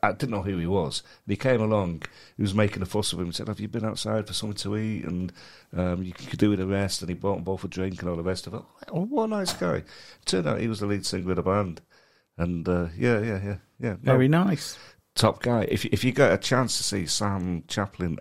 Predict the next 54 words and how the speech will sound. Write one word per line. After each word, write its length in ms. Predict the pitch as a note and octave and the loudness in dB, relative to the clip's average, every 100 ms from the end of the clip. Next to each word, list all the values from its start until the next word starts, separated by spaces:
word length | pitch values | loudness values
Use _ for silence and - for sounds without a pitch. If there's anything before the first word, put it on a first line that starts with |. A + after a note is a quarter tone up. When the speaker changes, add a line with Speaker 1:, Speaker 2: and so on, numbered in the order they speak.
| - | -2
Speaker 1:
and 260 | F#2 F2 - F2+ | -2 0 -4 0
Jazz 320 | G2 G2 G2+ | 2 4 2
Bomb, 280 | C#2+ B1+ E2+ - - - _ - | -2 -4 -6 -18 -20 -20 _ -8
uh, 200 | F2+ F2 - | -4 -4 -6
yeah, 180 | A2+ A#2+ | -4 -4
check 220 | - C#3+ - | -2 -4 -2
'em 60 | |
out. 100 | B2 | -2
Speaker 2:
So 120 | A#2+ D#3 | 2 4
how 120 | F3 | 6
many 260 | E3+ E3 | 6 4
were 160 | D#3 D#3 | 4 6
Speaker 1:
It's, 120 | C#3 | 6
it's 160 | A#2+ - | 6 6
Speaker 2:
there? 100 | F3+ | 8
Speaker 1:
not, 80 | D3 | 8
even 160 | D#3 | 6
though 100 | D3+ | 4
it's 120 | B2 | 4
got 100 | - A#2 | 4 4
word 180 | B2+ | 4
jazz 340 | B2 B2+ A#2 - | 2 0 0 -2
in 180 | F2+ F2+ | -4 -4
the, 180 | F2+ | -4
in, 160 | F2+ F2+ | -4 -6
in 220 | F#2+ F2 | -8 -8
the, 240 | F2 F2 F2 | -6 -6 -6
uh, 240 | E2+ E2+ D#2+ _ - - | -6 -8 -10 _ -20 -8
title 340 | - F2+ - | 0 0 0
of 60 | E2 | -6
the 60 | D#2+ | -2
band, 400 | F#2+ F#2 C#2+ - _ _ _ - | -2 0 -4 -10 _ _ _ 0
they're 120 | F2+ | 2
not 200 | G2 - | 2 0
shit. 320 | - G2 F2 - | -2 -4 -6 0
Speaker 2:
How 100 | D3+ | 4
many 240 | D#3+ D#3 D#3 | 4 4 2
in 80 | |
the 60 | D3+ | 0
band? 400 | D3 C#3 C#3 C3 - - - - - - - - | 2 2 2 -2 -10 -20 -20 -20 -20 -20 -14 -2
Speaker 1:
Twenty-seven. 800 | - C3 - A#2+ - A2+ F#2+ F2 - _ _ _ _ _ _ _ _ - | 6 6 4 0 2 2 2 -4 -8 _ _ _ _ _ _ _ _ 2
Speaker 2:
There 120 | D3 | 6
were 120 | C#3 | 8
not 240 | B2 - | 6 2
twenty-seven 760 | - A#2+ A2+ - G#2+ - A#2 A2+ | 0 -2 0 -2 -2 0 0 2
in 100 | G#2+ | 0
the 60 | G#2+ | 0
band, 440 | - A2 A2+ G#2+ | 0 0 2 0
Pablo. 260 | A2+ A#2 A#2+ | -2 0 2
It 20 | |
was 100 | B2+ | 2
a 80 | C3 | 2
genuine 460 | C3 E3 E3 D#3+ | 4 4 6 4
question. 600 | C#3+ C3+ - - G#2 G#2 | 4 4 2 0 -2 -2